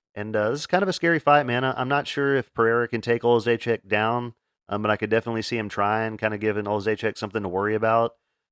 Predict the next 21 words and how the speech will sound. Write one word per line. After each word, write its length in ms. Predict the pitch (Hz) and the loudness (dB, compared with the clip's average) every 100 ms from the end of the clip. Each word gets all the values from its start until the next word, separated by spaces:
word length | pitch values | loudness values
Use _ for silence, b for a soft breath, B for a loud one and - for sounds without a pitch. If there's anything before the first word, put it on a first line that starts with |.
| - | -6
Uh, 120 | 101 | -4
Pereira 320 | 98 127 151 | 0 2 2
is 80 | 147 | 2
good 160 | 120 135 | 0 0
at 80 | 110 | 0
skating 240 | 127 117 | -4 -4
around 240 | 120 123 | -2 -2
the 80 | 117 | 0
outside 420 | 110 117 110 107 | 0 0 4 4
and 80 | 110 | 4
avoiding 320 | 104 104 110 | 0 0 0
a 60 | 110 | 2
lot 160 | 107 107 | 2 2
of 40 | |
the 60 | 98 | 0
big 200 | 104 98 | -4 -2
shots 400 | 95 95 98 - | 0 2 2 -2
and 100 | 92 | -2
setting 280 | 104 101 | 0 2
up 140 | 101 95 | -2 -2
counters. 560 | - 92 98 98 - | -2 -2 -2 -4 -8